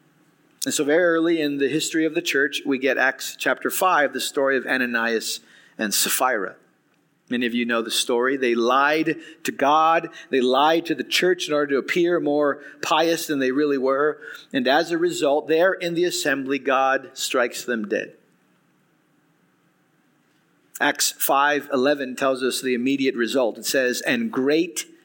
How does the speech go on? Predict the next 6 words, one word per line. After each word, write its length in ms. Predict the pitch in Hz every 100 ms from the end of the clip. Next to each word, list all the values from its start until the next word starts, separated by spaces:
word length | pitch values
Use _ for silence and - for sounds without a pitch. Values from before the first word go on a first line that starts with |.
| _
fear 920 | - - 208 196 151 113 113 120 - - -
came 240 | 165 151
upon 400 | 147 147 151 143
the 80 | 131
whole 200 | 143 143
church 680 | 139 - 147 - - -